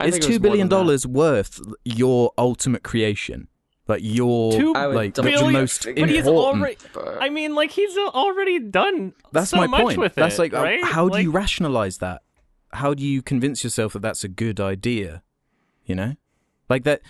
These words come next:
Speaker 2: you, you have created the biggest pop culture phenomenon, the most important I P of all time,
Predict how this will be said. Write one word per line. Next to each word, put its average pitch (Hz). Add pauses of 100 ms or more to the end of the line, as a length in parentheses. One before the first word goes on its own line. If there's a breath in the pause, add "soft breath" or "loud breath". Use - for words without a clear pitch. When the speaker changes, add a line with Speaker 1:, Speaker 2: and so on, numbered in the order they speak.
(100)
Speaker 2:
you, 185
you 156
have 156
created 139 (180)
the 120 (240)
biggest 139
pop -
culture 110
phenomenon, 110
the 104
most 110
important 120
I 117
P 113
of 101
all 107
time, 104